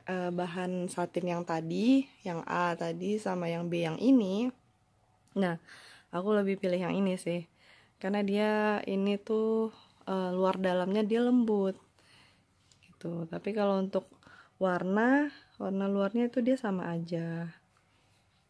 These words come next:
Nah, sekarang kita lihat jahitan pinggirnya. Nah, kalau ini tuh jahitan pinggirnya tuh, eh, lebih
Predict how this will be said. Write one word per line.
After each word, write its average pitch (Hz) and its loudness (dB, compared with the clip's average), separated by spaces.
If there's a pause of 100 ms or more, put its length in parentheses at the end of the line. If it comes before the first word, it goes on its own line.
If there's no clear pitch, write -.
(720)
Nah, 175 -6
sekarang 226 -2
kita 226 0
lihat 190 -2 (240)
jahitan 180 -4
pinggirnya. 180 -6 (800)
Nah, 190 -4
kalau 190 -4
ini 190 -4
tuh 294 -2 (400)
jahitan 196 -4
pinggirnya 196 -4
tuh, 269 0 (880)
eh, 190 -6 (1700)
lebih 196 -2